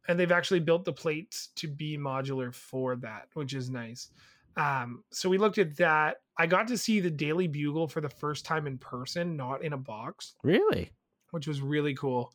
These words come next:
Speaker 1: Um, the Sanctum Sanctorum was there, but they didn't have it on display. I was hoping to catch a glimpse of the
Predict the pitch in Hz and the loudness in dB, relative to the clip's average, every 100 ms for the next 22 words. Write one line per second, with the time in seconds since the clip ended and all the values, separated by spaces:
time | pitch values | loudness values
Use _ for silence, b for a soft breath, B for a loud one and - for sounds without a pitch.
0 | b b b b - 170 156 139 143 151 | b b b b 0 4 4 2 -2 -2
1 | - 175 175 147 170 156 160 165 175 170 | 2 2 2 0 0 2 6 6 6 4
2 | 156 165 156 156 151 151 151 151 147 147 | 6 6 6 4 2 0 0 0 0 -2
3 | 135 - 147 143 143 _ b b b 170 | -4 -4 -2 0 -2 _ b b b 2
4 | 175 165 139 - - - - 202 208 240 | 2 2 -2 -4 -8 -10 2 2 4 4
5 | 220 185 - 190 180 170 160 160 202 208 | 4 2 2 0 0 -2 2 2 0 -4
6 | - 170 156 160 151 139 139 | -2 0 0 0 0 0 -4